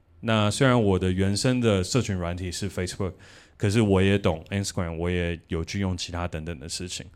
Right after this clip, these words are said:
可是我们的逻辑跟你们的逻辑还是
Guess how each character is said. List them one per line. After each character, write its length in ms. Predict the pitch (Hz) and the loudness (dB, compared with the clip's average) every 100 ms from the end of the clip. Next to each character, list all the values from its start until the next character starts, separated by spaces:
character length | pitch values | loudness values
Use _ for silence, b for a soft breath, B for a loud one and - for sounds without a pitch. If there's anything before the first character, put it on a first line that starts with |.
| b b b b b _ _ _ | b b b b b _ _ _
可 160 | - 110 | 0 2
是 180 | 135 | 4
我 140 | 190 117 | 4 4
们 140 | 92 | 2
的 80 | 104 | 0
逻 180 | 98 98 | 2 2
辑 220 | 95 95 | 0 -2
跟 260 | 104 101 101 | 0 0 -2
你 60 | |
们 120 | 80 | -6
的 80 | 85 | -6
逻 160 | 85 82 | -4 -4
辑 140 | 87 | -4
还 180 | 85 90 | -8 -8
是 320 | 82 92 85 | -8 -8 -8